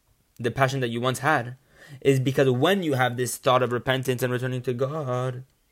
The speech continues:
because of that good that's awakened within you, through this, that action now that you want to do, um,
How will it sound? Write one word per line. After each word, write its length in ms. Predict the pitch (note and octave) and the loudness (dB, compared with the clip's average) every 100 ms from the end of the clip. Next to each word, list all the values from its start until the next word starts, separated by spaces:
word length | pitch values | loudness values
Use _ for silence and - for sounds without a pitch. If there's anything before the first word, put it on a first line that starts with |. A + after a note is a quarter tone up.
| _ _ - - - _ _ _ _ _ _ _ _ _ _ - | _ _ -20 -20 -20 _ _ _ _ _ _ _ _ _ _ -2
because 320 | B2+ C3 F3 | -2 0 0
of 100 | F3 | 4
that 180 | D3 C3 | 6 6
good 200 | C3+ D3+ | 6 6
that's 200 | C3 B2+ | 4 4
awakened 380 | A2 C3+ C#3+ C3 | 8 8 8 2
within 260 | A#2 A#2+ | 0 0
you, 260 | A2+ C#3 F3+ - _ _ - | 0 -2 -4 -12 _ _ 0
through 180 | E3+ | 4
this, 380 | C#3+ D#3+ F#3+ - - _ - | 6 4 2 -8 -16 _ 2
that 240 | C#3 - - | 2 2 2
action 420 | D#3+ F#3 D#3+ A#2+ | 2 2 -4 -4
now 160 | A2+ G#2+ | -2 -2
that 140 | A2 | -4
you 140 | A2 A#2 | -4 -2
want 160 | C3+ | -2
to 100 | B2+ | -2
do, 280 | A2 C3+ G#2 - _ _ _ _ _ _ _ _ _ _ _ _ _ _ - - _ - | 2 2 0 -8 _ _ _ _ _ _ _ _ _ _ _ _ _ _ -20 -20 _ 2
um, 540 | A#2 A#2 A2+ A2+ G#2+ | 6 6 4 2 -6